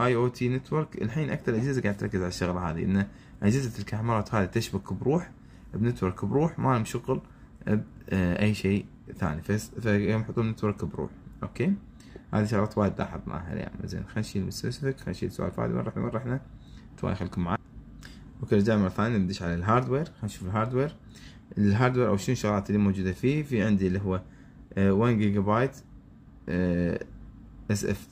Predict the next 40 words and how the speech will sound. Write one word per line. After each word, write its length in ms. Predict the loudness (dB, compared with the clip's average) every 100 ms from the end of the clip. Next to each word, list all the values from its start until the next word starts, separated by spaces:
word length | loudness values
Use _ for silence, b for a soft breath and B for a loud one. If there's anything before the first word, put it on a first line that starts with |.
| -2
آه، 220 | 0 0
اس 140 | 0
اف 160 | -2 -4 0
بي 200 | 2 4
راح 140 | 2
يكون 180 | 0 2
موجود 420 | 4 4 4 4
اللي 120 | 4 6
هو 100 | 4
ار 80 |
جي 200 | 2 0 -2 B B B 4
فورتي 260 | 4 4
فايف. 400 | 6 6 6 2 -12 -20 -20 -20 B B B -12 -2
في 100 | 4
عندي 200 | 6 6
واحد 200 | 4 2
ثاني 320 | 2 4 4
اللي 160 | 4
هو 220 | 2 2 2
اللان 600 | 4 6 6 6 4 -2 -12 -20 -20 -20 -8
عشرة 120 | 0
جيجا، 480 | 2 4 4 4 4 2 -2 B B B -6 2
مو 340 | 4 6 6
وان، 160 | 6 4
ما 140 | 0
في 140 | 0
تو 160 | -4 -2
وان، 260 | 0 0 0
في 160 | -2
و-، 180 | 0 0 0
بس 240 | -2 -2
الوان 580 | -4 0 2 4 4 4
واحد، 400 | 4 2 2 0 -2 -12 -4
اللان 720 | 2 4 2 2 4 6 4 4
واحده 220 | 2 2
ممكن 160 | 0
نحط 180 | 0 0
هذا 180 | -2 0
حق 80 | -2
الجيم 560 | 0 0 2 4 2